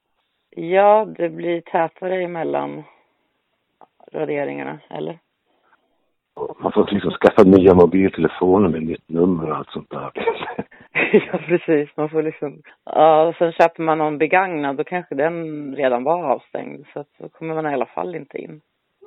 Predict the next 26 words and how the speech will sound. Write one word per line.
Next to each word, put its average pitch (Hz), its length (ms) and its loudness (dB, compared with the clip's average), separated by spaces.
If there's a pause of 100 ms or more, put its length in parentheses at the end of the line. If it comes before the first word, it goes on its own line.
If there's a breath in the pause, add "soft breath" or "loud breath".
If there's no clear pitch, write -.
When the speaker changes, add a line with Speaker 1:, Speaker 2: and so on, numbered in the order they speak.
(120)
Speaker 1:
Så 175 100 -10
kan 214 160 -6
det 226 60 -6
ju 196 80 -4
vara. 147 180 -8 (640)
Men 160 120 -14
fi-, 170 580 2
men 160 120 -8
finns 196 200 -2
det 202 100 0
någon 214 960 4 (200)
sån 185 100 -8
här 156 180 -10
socialt 147 360 -2
medium 143 640 -6
som 147 300 -12
du 151 400 -6
inte 160 580 -6
har 240 160 0
lyckats 208 420 -8
bli 175 140 -6
avstängd 131 400 -2
ifrån - 260 -10
någon 127 540 -14 (180)
gång 113 300 -10
överhuvudtaget? 143 580 -12